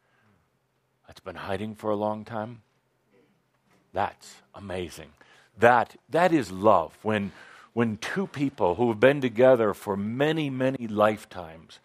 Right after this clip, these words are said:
and have made oaths and commitments to each other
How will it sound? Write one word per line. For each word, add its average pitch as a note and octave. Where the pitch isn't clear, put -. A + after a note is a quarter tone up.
and A#2
have A2+
made B2+
oaths C#3
and A#2+
commitments A2
to G#2+
each G2+
other F2+